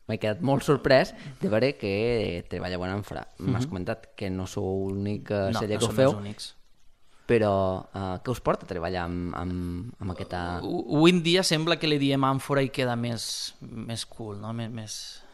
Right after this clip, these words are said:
Speaker 2: més modern, però són les gerres de tota la vida. Són gerres, jo dic, de quilòmetre zero, perquè estan aquí prop, és, són fetes aquí prop, a, a prop del Priorat.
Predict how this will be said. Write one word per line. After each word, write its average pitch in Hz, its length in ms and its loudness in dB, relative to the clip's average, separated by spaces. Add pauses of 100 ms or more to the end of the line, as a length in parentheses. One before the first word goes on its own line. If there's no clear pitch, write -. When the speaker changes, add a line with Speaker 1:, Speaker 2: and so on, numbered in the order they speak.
(140)
Speaker 2:
més - 180 -12
modern, 107 540 -6
però 117 220 -4
són 120 220 -2
les 117 120 -2
gerres 107 380 -6
de 135 80 -8
tota - 220 -10
la 110 100 -2
vida. 120 360 -2 (580)
Són 135 220 0
gerres, 127 420 6
jo 131 180 6
dic, 123 240 0
de 131 120 0
quilòmetre 131 460 6
zero, 117 420 2
perquè 113 240 -8
estan 110 280 -6
aquí 107 240 -12
prop, - 400 -10
és, - 320 -10
són 113 220 -10
fetes 110 300 -12
aquí 110 200 -12
prop, - 320 -8
a, 120 400 -12
a 117 60 -14
prop 110 240 -6
del 110 100 -4
Priorat. 104 440 -6